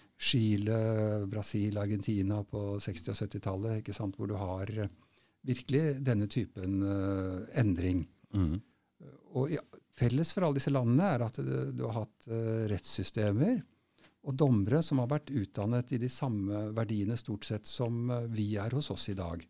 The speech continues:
Speaker 2: Mm.
Speaker 1: Og, og mitt, eh, eh, min forskning da, og, og mitt, eh, forskningsspørsmål har gått på hvordan reagerer da en dommer som egentlig er,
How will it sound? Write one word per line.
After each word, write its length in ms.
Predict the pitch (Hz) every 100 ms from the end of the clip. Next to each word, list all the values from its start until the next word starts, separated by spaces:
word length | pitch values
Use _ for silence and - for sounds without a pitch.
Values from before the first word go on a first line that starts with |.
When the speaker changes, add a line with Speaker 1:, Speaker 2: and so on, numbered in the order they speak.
| -
Speaker 2:
Mm. 280 | 107 90 95 131 _ _ _ - - -
Speaker 1:
Og, 200 | 127 147
og 140 | 131
mitt, 420 | 123 113 - -
eh, 140 | 123 110 90 - _ _ _ _ _ _ -
eh, 460 | - 107 110 123 120
min 380 | 131 135 120 117
forskning 540 | 143 123 - 113 117
da, 140 | 160 151
og, 380 | 117 117 117 120
og 160 | 113
mitt, 380 | 110 107 - -
eh, 360 | 117 113 113 107 -
forskningsspørsmål 800 | - - - 98 - 117 - -
har 80 | 117 113
gått 100 | -
på 120 | 120
hvordan 380 | 107 101 117 131 - _ _ _ -
reagerer 640 | 120 120 135 110 104 143
da 240 | 254 156 131
en 120 | 131
dommer 460 | 139 117 101 101 95
som 400 | - 120 120 107 _ _ _ _ _ _ _
egentlig 480 | 120 104 104 104 185 220
er, 360 | 170 110 110